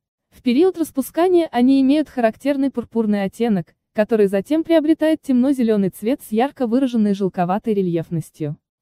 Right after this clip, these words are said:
Сложные метельчатые соцветия имеют длину двадцать пять-тридцать сантиметров.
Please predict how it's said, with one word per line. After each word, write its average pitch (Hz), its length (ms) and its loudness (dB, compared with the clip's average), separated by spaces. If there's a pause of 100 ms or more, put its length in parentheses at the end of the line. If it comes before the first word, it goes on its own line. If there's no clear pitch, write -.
(200)
Сложные 320 400 2
метельчатые 269 580 -2
соцветия 285 680 -4
имеют 220 280 2
длину 214 280 2
двадцать 220 420 -2
пять-тридцать 220 540 -6
сантиметров. 165 640 -6